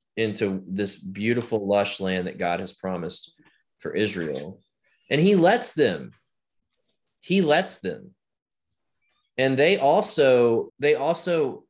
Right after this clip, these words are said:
are still connected to the group, you know, like, even, eh, there's even this story where an idol is,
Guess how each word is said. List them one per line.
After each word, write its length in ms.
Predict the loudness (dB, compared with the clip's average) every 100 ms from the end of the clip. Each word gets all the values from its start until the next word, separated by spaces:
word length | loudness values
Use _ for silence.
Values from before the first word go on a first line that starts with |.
| _ _ -8
are 140 | -8
still 340 | -6 0 2
connected 540 | 2 -2 -6 -8 -10 -10
to 140 | -6
the 80 | -6
group, 480 | -4 -2 -2 -2 -6 _ -8
you 140 | -2
know, 200 | 0 2
like, 280 | 2 0 -2
even, 600 | -6 -4 0 0 0 -4 -14 _ _ _
eh, 220 | -12 -12 -12
there's 300 | -2 -2 0
even 180 | -2 -2
this 220 | -4 -6
story 500 | -6 -4 0 2 2
where 400 | 0 0 0 0
an 260 | -2 -6 -8 -10
idol 560 | -2 0 2 2 2
is, 500 | 0 -2 -4 -6 -12